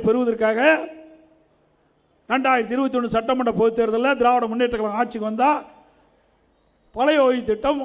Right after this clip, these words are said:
அரசு ஊழியருடைய பழைய ஓய்வு திட்டத்து கோரிக்கை நிறைவேற்றப்படும் என்று அறிவிப்பு கொடுத்துட்டார். அவர்களும் போராடி போராடி நாலரை வருஷம் போராடி பார்த்தாங்க. அண்மையில அந்த போராட்டக்குழு ஒரு முடிவுக்கு வந்தாங்க.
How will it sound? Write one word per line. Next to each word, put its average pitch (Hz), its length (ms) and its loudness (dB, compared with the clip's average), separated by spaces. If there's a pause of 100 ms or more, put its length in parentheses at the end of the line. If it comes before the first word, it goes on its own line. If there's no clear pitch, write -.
அரசு 247 240 -2
ஊழியருடைய 226 380 0
பழைய 247 240 0
ஓய்வு 214 160 -2
திட்டத்து 202 360 -8
கோரிக்கை 247 400 0
நிறைவேற்றப்படும் 220 560 -2
என்று 226 180 -4
அறிவிப்பு 330 280 4
கொடுத்துட்டார். 214 440 -4 (680)
அவர்களும் 226 400 0
போராடி 226 340 2 (100)
போராடி 240 260 2 (160)
நாலரை 226 260 -4
வருஷம் 220 280 -4
போராடி 214 260 -4
பார்த்தாங்க. 202 380 -10 (840)
அண்மையில 330 420 4 (840)
அந்த 214 120 -4 (100)
போராட்டக்குழு 240 580 -2 (580)
ஒரு 220 180 -2
முடிவுக்கு 214 340 -4
வந்தாங்க. 175 260 -10